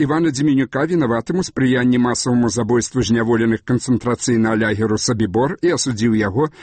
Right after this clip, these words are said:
на пяць гадоў турмы. Суд прызнаў пераканаўчымі доказамі таго, што ў часе Другой сусветнай вайны выхадзец з Украіны, былы ваеннапалонны Дзем'янюк, добраахвотна стаў ахоўнікам лагеру Сабібор у Польшчы.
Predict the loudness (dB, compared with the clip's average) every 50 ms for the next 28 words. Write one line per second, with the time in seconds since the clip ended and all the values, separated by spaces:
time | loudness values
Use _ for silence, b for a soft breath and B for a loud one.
0 | B B -4 -2 0 0 -2 -2 -2 -2 -4 -2 0 0 -2 -2 0 0 2 2
1 | 2 2 2 -2 -4 B B B B B B B B B B -4 -4 -4 -2 0
2 | -2 0 0 0 0 0 -2 -2 -2 -4 -2 -2 -2 0 0 0 -2 -2 -2 0
3 | 0 0 0 0 -2 -2 -2 -2 0 0 0 0 0 0 -2 0 0 -2 -2 -2
4 | -2 -4 -2 0 -2 -2 -2 -2 -4 -2 -2 0 0 2 2 0 0 0 -2 -4
5 | -2 0 -2 -2 0 0 0 0 0 2 2 2 2 2 0 -2 -4 -4 -4 -4
6 | -4 -4 -4 -4 -6 -6 -2 -2 0 2 2 2 2 0 -2 B B B B B
7 | -4 -2 0 0 0 0 0 0 0 0 0 0 0 -2 -2 0 2 2 2 0
8 | 0 0 0 0 0 2 2 2 2 0 0 -2 -8 -10 _ -4 -2 -2 -2 -2
9 | -4 -4 -2 -2 -2 -2 0 -2 -4 -4 -4 -4 -2 -2 -2 -2 -4 -4 -6 -6
10 | -2 0 0 2 2 2 0 0 0 0 0 0 0 -2 -2 -2 -2 -2 -2 -2
11 | -2 -2 -2 0 0 0 0 0 0 0 0 0 0 0 0 -4 -10 -14 -16 -16